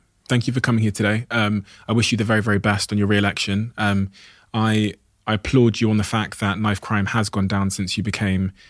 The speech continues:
um, Mayor of London, and I would hope that by the time you leave office, the city feels a lot safer than it currently does for me. I really do hope we hit our,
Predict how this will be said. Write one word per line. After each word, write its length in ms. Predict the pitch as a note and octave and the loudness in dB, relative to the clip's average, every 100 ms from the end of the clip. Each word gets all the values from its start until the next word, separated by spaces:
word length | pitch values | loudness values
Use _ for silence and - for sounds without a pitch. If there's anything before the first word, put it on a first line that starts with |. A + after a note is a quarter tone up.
| - _ G#2+ | -20 _ -2
um, 320 | G#2 G2 F#2 | 0 0 0
Mayor 180 | A2+ G#2+ | 0 0
of 100 | G2 | 0
London, 280 | G2+ F#2+ G2+ | 0 0 0
and 140 | G2+ | 2
I 80 | G#2 | 2
would 120 | G2+ | 0
hope 320 | - A#2+ F#2 - | 2 0 0 -2
that 300 | G2+ F#2+ - _ _ _ _ _ - | -2 -2 -6 _ _ _ _ _ 2
by 160 | A2+ | 4
the 80 | G#2+ | 4
time 240 | - A2 | 0 2
you 80 | G#2+ | 4
leave 240 | A2+ A2 G2 | 4 4 0
office, 480 | - G2 G2+ - _ - - - _ | -4 -4 -4 -6 _ -20 -20 -20 _
the 140 | G#2+ G#2 | -2 0
city 280 | - G#2+ G#2 | 2 0 0
feels 240 | G#2+ G2+ | 0 2
a 40 | |
lot 120 | G#2 - | 0 0
safer 220 | G#2+ - | -2 -2
than 100 | G2 | -4
it 80 | F#2+ | -2
currently 220 | G#2+ F#2+ | -4 -2
does 220 | G2 F#2+ | -2 -2
for 100 | G2 | -2
me. 160 | F#2+ G#2 | -2 0
I 120 | G#2+ | 2
really 220 | A2+ G#2+ | 2 2
do 140 | G2+ | 0
hope 220 | G2+ G#2 F#2+ | 0 -2 0
we 160 | G2+ | -2
hit 180 | G2 G#2+ | 0 -2
our, 300 | G#2 G#2 | 0 -2